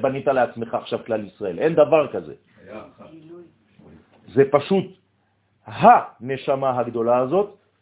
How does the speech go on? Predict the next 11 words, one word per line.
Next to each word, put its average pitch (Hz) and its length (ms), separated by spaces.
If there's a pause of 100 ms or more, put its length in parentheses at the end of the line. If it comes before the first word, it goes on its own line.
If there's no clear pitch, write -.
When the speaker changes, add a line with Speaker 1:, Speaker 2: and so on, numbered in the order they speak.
(280)
Speaker 1:
שזורמת 131 960 (640)
ומתפשטת 131 920
כמו 147 240 (140)
שמש 175 460
שזורחת 131 840
דרך 160 360
מיליוני 143 600
קרניים. 123 460 (2000)
בסדר? 233 400 (800)
אבל 120 280 (240)
תאסוף 143 440